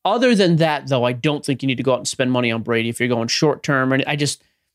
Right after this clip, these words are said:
he's so high, he's so locked in. They're gonna keep growing over the season. I think it's a good long-term play. Collectors, you want a rookie.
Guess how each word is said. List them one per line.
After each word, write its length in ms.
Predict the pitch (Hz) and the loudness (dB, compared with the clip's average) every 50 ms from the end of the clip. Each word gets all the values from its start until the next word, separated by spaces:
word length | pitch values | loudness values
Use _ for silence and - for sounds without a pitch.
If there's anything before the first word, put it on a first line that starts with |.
| _ _ _ _ _ | _ _ _ _ _
he's 200 | - 160 156 - - | 0 2 2 2 2
so 220 | - 180 165 151 | 2 2 2 2
high, 440 | 131 117 151 170 175 175 175 175 165 | 0 -2 -2 0 0 0 0 0 2
he's 220 | 147 143 127 - | 2 2 0 2
so 140 | - 143 131 | 0 0 0
locked 320 | 131 135 127 123 123 - | 2 2 2 0 0 0
in. 280 | 160 160 156 156 151 147 | 0 0 2 2 2 2
They're 100 | 131 123 | 2 2
gonna 160 | 131 123 127 | 0 -2 -2
keep 240 | - - 131 123 120 120 - | -2 -2 -4 -4 -4 -8 -6
growing 300 | 139 143 143 143 139 135 | -2 0 0 2 2 2
over 140 | 135 123 120 | 0 0 0
the 80 | 117 120 | -2 -2
season. 540 | - - 160 165 165 147 151 147 147 143 - _ _ _ _ _ _ _ - | 0 2 4 4 4 4 4 2 0 0 -4 _ _ _ _ _ _ _ 0
I 40 | |
think 120 | 165 180 175 | 0 2 2
it's 100 | 151 160 | 0 0
a 40 | 151 | 0
good 140 | 160 147 135 | 2 2 2
long-term 560 | 143 147 147 147 143 135 - 143 135 127 123 | 2 2 2 0 0 -2 -2 -2 0 -2 -2
play. 300 | - - 139 131 123 123 | 0 0 2 2 2 0
Collectors, 580 | 120 - 139 131 139 143 143 - - 135 123 127 | 0 -2 -2 0 0 -2 -2 -2 -2 -2 0 0
you 80 | 131 | 0
want 160 | 127 131 127 | 0 2 0
a 40 | 117 | 0
rookie. 420 | 110 127 123 - 127 117 117 120 | 0 0 -2 -2 -2 -4 -4 -6